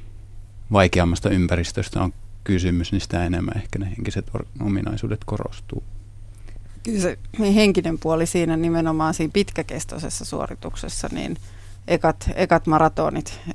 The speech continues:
Speaker 2: neljä ja puoli tuntia, niin kyllä se siinä niin kuin se, se just se henkinen puoli, sitä miettii jo etukäteen, niin kuin muistan, kun ekalle maratonille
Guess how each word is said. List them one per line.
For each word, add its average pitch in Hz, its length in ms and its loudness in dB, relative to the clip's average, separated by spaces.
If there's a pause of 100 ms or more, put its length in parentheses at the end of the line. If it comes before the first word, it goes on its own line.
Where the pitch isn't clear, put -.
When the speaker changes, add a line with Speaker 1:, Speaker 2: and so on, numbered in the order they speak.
(200)
Speaker 2:
neljä 165 180 -2
ja 156 80 0
puoli 165 240 2
tuntia, 147 480 -4
niin 147 160 -8
kyllä 156 160 -4
se 151 120 -4
siinä 156 340 2
niin 151 200 -4
kuin 156 200 -6
se, 143 200 0 (1300)
se 156 180 2
just 151 300 0
se - 140 0
henkinen 151 460 0
puoli, 71 400 0 (320)
sitä 151 260 -2
miettii 151 420 0
jo 151 120 2
etukäteen, 143 680 0
niin - 100 -4
kuin - 240 -6 (260)
muistan, 160 360 -4
kun 151 120 0
ekalle 160 300 2
maratonille 151 720 -2